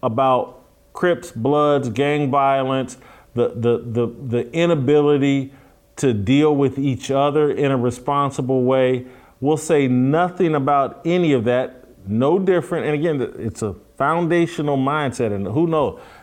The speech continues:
maybe the Willie Lynch letters, maybe this was part of the, the creation of a slave mind, making us believe that, uh, anything that happens to us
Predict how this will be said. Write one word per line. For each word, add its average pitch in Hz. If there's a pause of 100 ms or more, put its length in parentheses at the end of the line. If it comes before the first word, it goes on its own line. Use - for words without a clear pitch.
(100)
maybe 147
the 110
Willie 139
Lynch 143
letters, 135
maybe 139
this 131
was 117
part 135
of 120 (480)
the, 107
the 110
creation 135
of 120
a 117
slave 139
mind, 113
making 135
us 127
believe 117 (400)
that, 113 (340)
uh, 101 (200)
anything 180
that 135
happens 120
to 95
us 98